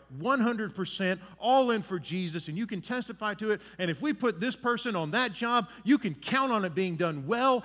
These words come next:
and with excellence because they're not looking to their own interest. They're not carving out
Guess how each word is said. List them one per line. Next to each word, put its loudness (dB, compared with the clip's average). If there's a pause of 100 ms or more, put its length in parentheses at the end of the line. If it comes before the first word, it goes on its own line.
(120)
and 0
with 0
excellence 0
because -2
they're -2
not 4
looking -2 (200)
to -2
their 4
own 4
interest. -4
They're -4
not -2
carving -2
out 4